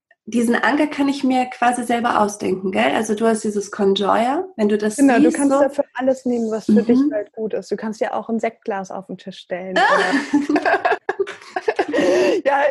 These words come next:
Speaker 2: irgendein Zeichen. <laughs> Ich komme auf
Speaker 1: Mhm.
Speaker 2: das Sektglas, weil ich das tatsächlich schon mal im Coaching so hatte. <laughs> Deshalb.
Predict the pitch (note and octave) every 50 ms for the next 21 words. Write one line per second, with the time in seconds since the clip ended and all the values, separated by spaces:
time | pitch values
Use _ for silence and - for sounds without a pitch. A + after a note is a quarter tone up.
0 | - - F#4 F#4+ G4 F#4 F#4+ D#4+ E4 D#4+ - - E4 E4 E4+ F#4+ - - C#4+ A#3+
1 | - G#4 - - F4+ - - - - D#4 - - C#4+ D4 D#4 C#4 C4 C#4 D4 D4
2 | D4 D4 E4+ - - _ _ - B3+ B3 A3 A3+ A#3 - G#3+ G#3+ G#3 A3 - -
3 | - G#3 A3 - - _ - A#3+ G#3 - G#3 A3 G#3+ G#3 G3 - G#3 G3+ G3+ G3+
4 | F#3+ G3 - G3+ G3 - - G#3+ G#3 - - A3+ G3+ F#3+ F3+ F#3 G3 G3 G#3 G#3
5 | - - F#3 F#3+ - - - G#3+ - C4+ C4+ B3